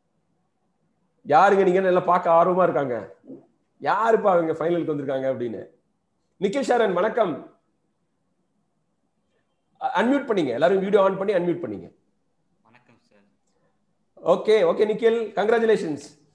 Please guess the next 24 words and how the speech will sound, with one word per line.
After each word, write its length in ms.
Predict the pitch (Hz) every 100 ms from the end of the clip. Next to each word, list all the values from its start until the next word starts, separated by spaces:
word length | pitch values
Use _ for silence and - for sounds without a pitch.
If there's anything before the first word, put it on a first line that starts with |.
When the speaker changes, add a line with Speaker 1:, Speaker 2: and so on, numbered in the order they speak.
| _ _ _ _
Speaker 2:
Thank 160 | 127 _
you, 80 | -
சார். 220 | - - 605 - _ - - _ _ _
Speaker 1:
just, 400 | 139 233 - - 135
just 400 | 202 - - 277
அப்படியே 300 | 220 226 226
ஒரு 280 | 202 175 175
எட்ஜ் 160 | 180
பண்ணி 160 | 226 226
வந்திருக்கீங்க. 400 | 208 180 165 151
கிளிஃப் 420 | 120 - 196 -
ஹேங்கர்ல 380 | 226 220 220 220
final 300 | 185 202 190
வந்திருக்கீங்க. 520 | 165 139 139 113 - - _ _ _
Speaker 2:
ஆ, 160 | 104 _
நான் 100 | 127
ஆன்சரை 440 | 123 143 160 170 160
check 240 | 143 _
பண்ணாம 280 | 156 151 147
அனுப்புனேன் 360 | 127 127 127 113
சார். 220 | _ 107
அதனால 260 | 104 113 123 123
தான் 140 | 127 120
நான் 220 | 117 _